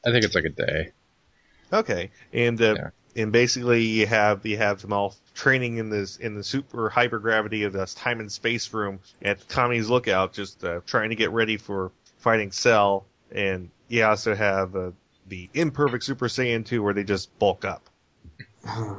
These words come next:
Speaker 2: And, uh, it
Speaker 3: There was
Speaker 2: was
Speaker 3: so much going on at that moment. I mean, there were, like, thirteen parallel alternate timelines and also, like, five different villains all powering up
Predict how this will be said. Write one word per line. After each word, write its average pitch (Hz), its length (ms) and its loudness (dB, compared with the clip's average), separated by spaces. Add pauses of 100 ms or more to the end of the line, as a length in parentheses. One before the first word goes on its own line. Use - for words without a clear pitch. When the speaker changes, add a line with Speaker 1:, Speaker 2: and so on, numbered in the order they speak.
(500)
Speaker 2:
And, 101 360 0
uh, 90 220 6 (600)
it 208 60 8
Speaker 3:
There 220 40 8
was 180 160 8
Speaker 2:
was - 120 4
Speaker 3:
so 170 240 2 (120)
much - 220 -12
going 117 400 4
on 117 240 4
at 104 140 2
that 110 220 -2
moment. 104 580 -2
I 117 80 2
mean, 120 240 6
there 139 140 8
were, 147 160 8
like, 131 400 6 (320)
thirteen 175 600 6
parallel 156 720 6 (160)
alternate 143 600 4
timelines 135 1000 2
and 110 680 0 (260)
also, 139 420 6
like, 110 380 2
five 131 500 4 (380)
different 117 500 2
villains 117 840 4 (120)
all 120 220 2
powering 131 460 4
up 123 340 2